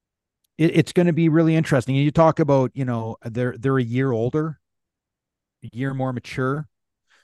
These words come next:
but there's also insane expectations on a lot of those guys because they all had career years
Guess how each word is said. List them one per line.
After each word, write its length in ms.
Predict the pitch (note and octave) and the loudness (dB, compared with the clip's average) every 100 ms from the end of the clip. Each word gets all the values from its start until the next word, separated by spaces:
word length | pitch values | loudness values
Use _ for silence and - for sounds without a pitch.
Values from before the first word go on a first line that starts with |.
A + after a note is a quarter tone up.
| _ _ _ | _ _ _
but 100 | C3 | -6
there's 180 | C3 A#2 | -4 -2
also 460 | C#3 D3 - C3+ A#2+ | 0 -2 -2 -2 -2
insane 500 | B2 A2+ - D3+ D3 | -6 -12 -8 -6 -4
expectations 800 | C3+ - - G#2+ D3 D3+ C#3+ B2 | -4 -6 -8 -6 -2 -2 -2 -6
on 140 | B2 A#2 | -4 -4
a 40 | |
lot 220 | A2+ A2+ | -4 -4
of 80 | A2 | -2
those 180 | A2 G#2 | -4 -6
guys 400 | A2 G2+ G#2+ B2 | -6 -6 -6 -6
because 280 | - C3+ A#2 | -6 -4 -2
they 100 | C3+ | -2
all 160 | C3+ | 0
had 160 | C3 C3+ | -2 -4
career 280 | - C#3+ C#3+ | -4 -2 0
years 360 | C#3+ D#3 B2+ | -2 -4 -6